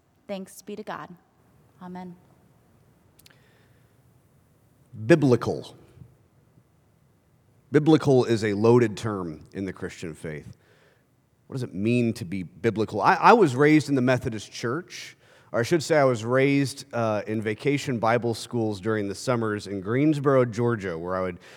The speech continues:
Speaker 2: spend several weeks with my grandparents in the piney woods on Lake Oconee. It was at those vacation Bible schools and Sunday school on Sunday morning that I was first introduced to life in the Methodist Church. It wasn't until I was in the third grade that,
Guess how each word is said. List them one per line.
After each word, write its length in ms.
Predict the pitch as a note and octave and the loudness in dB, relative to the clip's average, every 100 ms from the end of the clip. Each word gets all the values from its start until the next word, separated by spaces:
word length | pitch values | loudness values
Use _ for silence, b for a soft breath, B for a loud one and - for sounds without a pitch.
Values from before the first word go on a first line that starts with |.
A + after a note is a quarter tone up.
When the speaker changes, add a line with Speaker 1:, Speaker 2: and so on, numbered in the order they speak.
| B | B
Speaker 2:
spend 460 | - - C#3 C3+ A2+ | -20 2 4 4 2
several 360 | C#3 B2 C3 | -2 0 0
weeks 280 | A#2 C3 G#2+ | 2 0 -2
with 80 | A#2 | -6
my 180 | A2 G#2+ | -4 -4
grandparents 800 | F#2+ A2+ A#2+ A#2 A2+ G#2 F2+ G#2+ | -2 -2 0 -2 -4 -6 -8 -8
in 60 | |
the 80 | G2+ | -10
piney 400 | - A#2+ A#2+ A2+ | -6 -4 -2 -2
woods 380 | G2 F#2+ F2+ E2+ | -2 -4 -4 -6
on 180 | F2+ F2+ | -8 -6
Lake 220 | G2+ - | -6 -4
Oconee. 500 | G2 - G#2+ G2 F#2+ | -6 -6 -6 -4 -2
It 40 | |
was 140 | G2 G2+ | -4 -4
at 120 | G2 | 2
those 220 | C#3+ C#3+ | 4 4
vacation 500 | C3 B2 C#3+ B2 B2 | 0 0 0 0 0
Bible 320 | B2 C3 C3 | 4 4 2
schools 420 | A#2+ C3+ C3+ C3+ | -2 0 2 2
and 140 | A2+ G#2 B B B | -2 -8 B B B
Sunday 280 | - D3 D3 | 0 4 4
school 220 | - D3 | 2 0
on 140 | C3 | 0
Sunday 300 | A#2+ C#3+ C3 | 0 0 2
morning 360 | A#2 B2 B2+ B2 | 2 2 2 2
that 80 | A#2 | 2
I 60 | |
was 100 | A#2 | 0
first 340 | - C3 C3+ - | -2 -6 -6 -4
introduced 720 | B2+ - A#2 C3 B2 A2 - B B B _ | -6 -6 -4 -2 -2 -4 -14 B B B _
to 100 | B2 | -2
life 280 | A2 A2 A2 | 0 0 -2
in 60 | |
the 80 | A2+ | -4
Methodist 460 | G#2+ G#2+ G2+ G2 - | -4 -4 -8 -10 -12
Church. 440 | - A2 B2+ - | -8 -8 -10 -6
It 40 | |
wasn't 260 | B2 D#3 C#3+ | 2 2 4
until 240 | C3 D3 | 0 2
I 60 | C#3+ | 4
was 120 | B2 | 4
in 60 | C3 | 0
the 80 | G#2+ | -2
third 380 | - C#3+ C#3 | 2 2 2
grade 480 | A#2 C3 C3+ C#3 C3 | 2 4 6 4 2
that, 120 | A#2+ | 0